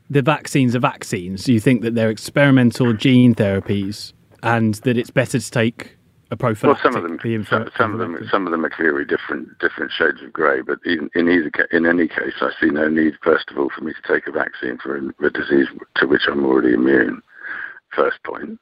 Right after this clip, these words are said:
Speaker 2: and the se-, and the second is, is when they, you know, when, when an awful lot of people had taken it and it turned out to be perfectly safe, um, I, you know, and I saw a, a, other people like myself who had such a very mild experience with,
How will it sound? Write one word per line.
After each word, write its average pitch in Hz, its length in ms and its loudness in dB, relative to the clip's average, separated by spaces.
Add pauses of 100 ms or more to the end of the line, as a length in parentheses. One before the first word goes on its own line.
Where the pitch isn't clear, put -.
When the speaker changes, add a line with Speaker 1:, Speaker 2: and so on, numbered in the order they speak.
Speaker 2:
and - 340 -2
the 80 140 0
se-, 98 200 0
and 87 140 -4
the 82 140 -2
second 82 320 -4
is, 78 220 -2
is 78 160 -6 (420)
when 90 240 0
they, 82 260 0
you 98 80 0
know, 80 140 -4
when, 87 200 -2
when 92 180 -2
an 87 140 0
awful 85 280 -4
lot 82 180 0
of - 80 -12
people 76 360 -2
had 76 140 -6
taken 78 380 2
it 80 180 -2
and 76 140 -8
it 71 100 -8 (120)
turned 78 240 0
out 71 200 -4
to - 60 -16
be 73 120 -8
perfectly - 460 -8 (120)
safe, 73 240 0 (540)
um, 80 520 2 (180)
I, - 420 -4
you 92 120 2
know, 78 200 4
and 78 100 0
I 78 80 2
saw 78 300 2
a, - 480 -6
a, - 260 -2
other 85 140 4
people 78 340 -2
like 76 160 0
myself 76 400 0
who 78 60 -4
had 80 160 -4
such - 160 -6
a 67 40 -8
very 71 260 0
mild 78 500 0 (560)
experience 76 680 0
with, 78 120 -8